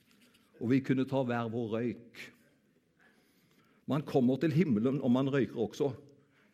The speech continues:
Kanskje litt før de som ikke røyker. I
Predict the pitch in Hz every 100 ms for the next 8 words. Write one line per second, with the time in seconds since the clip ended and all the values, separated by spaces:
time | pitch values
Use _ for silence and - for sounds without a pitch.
0 | _ - 226 180 - 156 151 - 131 151
1 | 147 139 156 160 - 101 98 98 - -
2 | - - - - - - - - - -
3 | - - - - - - - - - -
4 | - - - - 175 - - - - -
5 | - - - - - - - 453 - -
6 | - - - - - - - - - 202